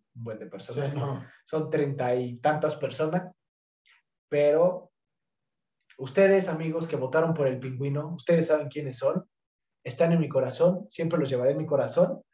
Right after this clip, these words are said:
Speaker 1: porque pudieron ver más allá de las apariencias, pudieron ver también en el interior de la persona, en un factor para definir quién era superior.
Speaker 2: Estoy de acuerdo, estoy completamente de acuerdo.
Speaker 1: Entonces,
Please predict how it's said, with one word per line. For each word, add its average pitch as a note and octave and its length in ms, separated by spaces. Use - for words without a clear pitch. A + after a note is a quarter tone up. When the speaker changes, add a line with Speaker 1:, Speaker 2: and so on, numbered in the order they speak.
Speaker 1:
porque D3 240
pudieron F3 420
ver F3 160
más F3 240
allá D#3+ 200
de F3 120
las C#3+ 180
apariencias, B2+ 680
pudieron E3+ 360
ver E3+ 180
también E3+ 340
en F3+ 180
el E3+ 120
interior E3 560
de C#3+ 100
la A#2+ 160
persona, B2+ 540
en C#3 180
un D3 100
factor C#3 380
para C3 180
definir B2+ 460
quién D#3 200
era C#3+ 160
superior. G#2 560
Speaker 2:
Estoy C3+ 280
de B2+ 120
acuerdo, A#2 320
estoy C3+ 220
completamente B2 640
de - 40
acuerdo. A#2 360
Speaker 1:
Entonces, D3 880